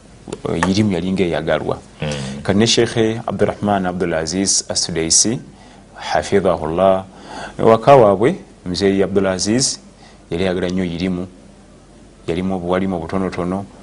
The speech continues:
Speaker 2: Mm.
Speaker 1: ate yali ayagala nnyo Qur'an. Mu biseera ebyo, waliwo omusomi bamuyitanga Muhammad Abdul Majid Dhakir.
Speaker 2: Mm.
Speaker 1: Sudaisi yalinga amwegomba nnyo.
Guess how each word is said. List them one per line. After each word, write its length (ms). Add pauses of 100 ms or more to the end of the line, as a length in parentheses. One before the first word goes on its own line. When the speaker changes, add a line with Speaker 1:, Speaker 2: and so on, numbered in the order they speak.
Speaker 2:
Mm. 40 (240)
Speaker 1:
ate 240
yali 360
ayagala 320
nnyo 140
Qur'an. 680 (880)
Mu 80
biseera 340
ebyo, 360 (420)
waliwo 260
omusomi 380
bamuyitanga 600
Muhammad 600
Abdul 260
Majid 520 (100)
Dhakir. 500 (480)
Speaker 2:
Mm. 80 (1040)
Speaker 1:
Sudaisi 500
yalinga 280
amwegomba 540
nnyo. 260